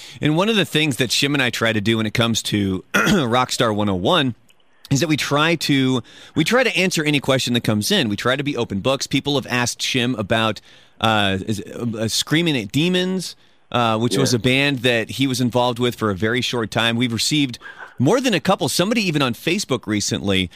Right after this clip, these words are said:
Speaker 1: I think it was underneath your, your video for Free Hugs, where somebody had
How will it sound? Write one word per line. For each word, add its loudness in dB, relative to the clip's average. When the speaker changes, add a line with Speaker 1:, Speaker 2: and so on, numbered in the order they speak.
Speaker 1:
I 0
think -2
it 0
was 0
underneath 0
your, 0
your 4
video 2
for 0
Free 0
Hugs, 0
where 0
somebody 0
had -2